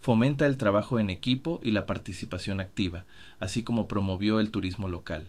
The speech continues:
Para futuras investigaciones, se sugiere la búsqueda de otras estrategias didácticas que aporten guías innovadoras en el desarrollo de las giras presenciales.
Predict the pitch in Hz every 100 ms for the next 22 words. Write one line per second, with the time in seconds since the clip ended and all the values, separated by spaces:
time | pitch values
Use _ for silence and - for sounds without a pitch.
0 | - - - - - - - - - -
1 | 107 104 - 110 139 151 143 104 - 104
2 | 92 90 101 92 92 120 - - - -
3 | - 127 120 104 - 120 123 107 107 135
4 | 135 - 101 95 98 101 - 110 113 98
5 | - 95 92 107 107 113 104 101 98 98
6 | - 95 - - - - - - - -
7 | 98 - 113 113 110 104 113 120 117 110
8 | 98 92 90 95 110 107 127 - - -
9 | 107 107 101 101 101 95 104 107 101 95
10 | 90 - 101 95 - 101 95 90 92 -
11 | 82 85 - -